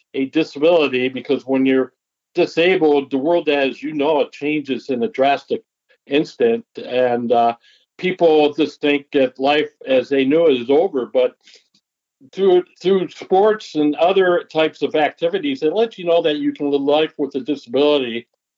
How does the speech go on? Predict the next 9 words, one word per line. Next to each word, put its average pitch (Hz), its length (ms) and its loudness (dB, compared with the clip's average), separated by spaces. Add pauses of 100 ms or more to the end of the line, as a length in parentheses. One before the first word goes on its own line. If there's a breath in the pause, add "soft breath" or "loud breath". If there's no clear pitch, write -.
(300)
and, 131 440 0
uh, 127 80 4
you 131 240 2
can 127 220 -2
live 135 520 2
a 139 160 2
very 143 260 2
successful 135 800 -2
life. 113 280 -2